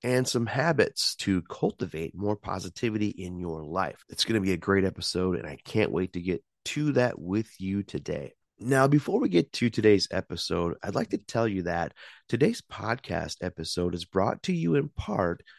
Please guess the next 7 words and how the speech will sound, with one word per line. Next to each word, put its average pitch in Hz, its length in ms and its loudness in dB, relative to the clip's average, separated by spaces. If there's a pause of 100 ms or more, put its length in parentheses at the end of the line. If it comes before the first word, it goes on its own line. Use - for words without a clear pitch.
(220)
by 110 140 4
Whiskey 127 560 2
Morning 113 480 2
Coffee. - 480 -12 (480)
Whiskey 131 380 2
Morning 123 340 4
Coffee 120 560 -2